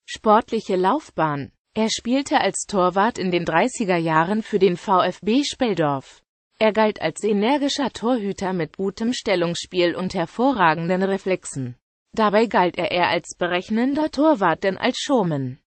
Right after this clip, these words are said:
Ab der Runde eintausenddneunhundertsiebenundzwanzig achtundzwanzigstel war der Gymnasiast-Torhüter der eins Mannschaft der Grün-Weißen vom Sportplatz am Blötterweg in Speldorf.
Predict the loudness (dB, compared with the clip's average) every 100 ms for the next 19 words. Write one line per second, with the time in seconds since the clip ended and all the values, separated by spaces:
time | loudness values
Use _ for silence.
0 | _ _ 0 0 2 2 2 0 2 0
1 | 0 -4 0 2 0 -4 -2 -2 0 0
2 | 0 -2 -2 0 0 0 -2 0 0 0
3 | -4 -6 -8 -8 -6 -6 -2 -2 -2 -4
4 | -10 -2 0 4 4 4 2 2 2 2
5 | 0 0 -2 -8 -6 -2 -2 -2 -4 -4
6 | 0 0 0 -2 -4 -10 -18 -20 _ _
7 | _ -4 -4 -2 -2 -2 0 -2 0 2
8 | 4 4 4 2 0 -4 -4 0 -2 -2
9 | 0 0 0 -2 -4 -4 -6 -8 -4 -2
10 | -2 0 0 0 -2 -2 -6 -4 -4 -2
11 | -2 -4 -6